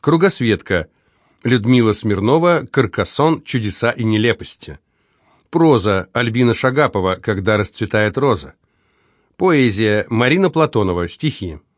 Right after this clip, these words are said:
Домашний калейдоскоп. Год перемен и новых ценностей.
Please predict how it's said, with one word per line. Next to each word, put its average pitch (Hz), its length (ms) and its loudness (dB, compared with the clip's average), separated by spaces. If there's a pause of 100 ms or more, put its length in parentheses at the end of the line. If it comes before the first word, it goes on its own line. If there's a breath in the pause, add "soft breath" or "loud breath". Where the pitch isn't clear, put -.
(720)
Домашний 120 680 2
калейдоскоп. 117 800 0 (120)
Год 110 280 -2
перемен 107 420 -2
и 135 120 -2
новых 110 320 2
ценностей. 107 680 -8